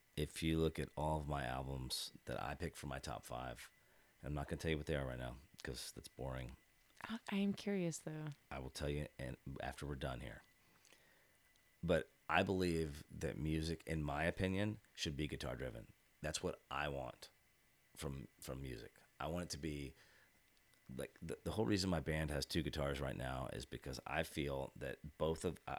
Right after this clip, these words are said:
Speaker 1: I want that doubled solo, I want that harmonic solo,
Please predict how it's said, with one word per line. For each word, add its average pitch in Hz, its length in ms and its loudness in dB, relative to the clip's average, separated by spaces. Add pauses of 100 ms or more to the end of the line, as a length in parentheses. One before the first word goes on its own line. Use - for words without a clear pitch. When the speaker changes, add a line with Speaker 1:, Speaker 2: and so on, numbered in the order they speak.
(120)
Speaker 1:
I 73 60 -2
want 80 440 0
that 76 220 0 (300)
doubled 82 360 4
solo, 71 580 0
I 67 40 -2
want 71 240 -4
that 62 140 -4 (140)
harmonic 78 540 0
solo, 73 560 0